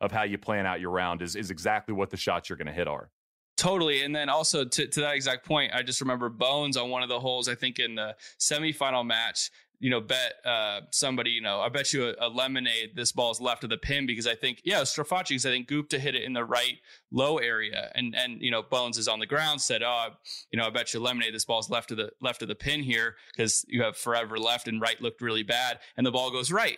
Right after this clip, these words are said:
Speaker 2: And I thought that that was a very telling. Bones has done a lot more professional <laughs> golf stuff than amateur golf, because that's just another thing that that kid will get better at. But you just, you know, knowing your golf swing, um,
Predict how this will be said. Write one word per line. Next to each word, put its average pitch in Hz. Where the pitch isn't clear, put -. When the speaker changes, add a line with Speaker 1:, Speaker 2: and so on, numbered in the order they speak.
Speaker 2:
And 123
I 123
thought 143
that 123
that 135
was 135
a 127
very 135
telling. 139
Bones 135
has 131
done 123
a 117
lot 127
more 127
professional 143
<laughs> -
golf 131
stuff 123
than 127
amateur 135
golf, 127
because 131
that's 139
just 151
another 135
thing 139
that 120
that 127
kid 151
will 151
get 147
better 147
at. 117
But 120
you 123
just, 127
you 135
know, 117
knowing 147
your 147
golf 127
swing, 123
um, 110